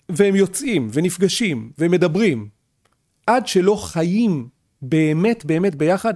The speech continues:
אתה לא מבין באמת מה משמעות הקשר ביניכם. אתה לא מבין, לעולם לא תבין. למה? כי רק חיים משותפים הם חיים,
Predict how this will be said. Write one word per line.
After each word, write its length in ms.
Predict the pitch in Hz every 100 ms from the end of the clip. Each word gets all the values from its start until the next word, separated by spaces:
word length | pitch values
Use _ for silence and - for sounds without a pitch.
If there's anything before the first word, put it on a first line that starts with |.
| -
אתה 200 | - 143
לא 240 | 147 190
מבין 440 | 196 139 147 170 131
באמת 460 | 127 135 156 156 -
מה 220 | 147 160
משמעות 440 | 151 - 143 135
הקשר 320 | 143 131 -
ביניכם. 340 | 127 123 - 139 - _ _ -
אתה 80 | 262
לא 160 | 311
מבין, 180 | 285 240 - _ -
לעולם 300 | 190 226 254
לא 60 | 220
תבין. 340 | 190 127 110 - _ _ - _ -
למה? 280 | 143 131 156 _ _ _
כי 180 | - 165
רק 260 | 185 240
חיים 320 | - 180 190 233
משותפים 680 | - 190 170 - 269 226 220
הם 160 | 160 143
חיים, 500 | - 156 202 233